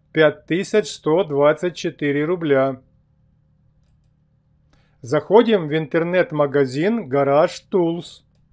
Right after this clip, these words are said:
Стоимость шесть тысяч сто девяносто рублей.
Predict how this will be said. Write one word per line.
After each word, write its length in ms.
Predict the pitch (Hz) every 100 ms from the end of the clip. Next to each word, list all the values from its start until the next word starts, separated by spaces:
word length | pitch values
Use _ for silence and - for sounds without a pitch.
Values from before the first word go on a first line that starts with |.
| _ _ _ _ _ _ _ _ _ _ _ _ _ _ _ _ _ _ _ _ _ _ _ _ _ _ _ _ _ _ _ _ _ _ _ _ _
Стоимость 840 | _ - 160 160 180 202 220 - _
шесть 520 | - - 170 156 -
тысяч 400 | - 196 - 214
сто 340 | 214 - 156 180
девяносто 720 | 160 160 147 143 151 147 170
рублей. 640 | 180 185 151 139 139 135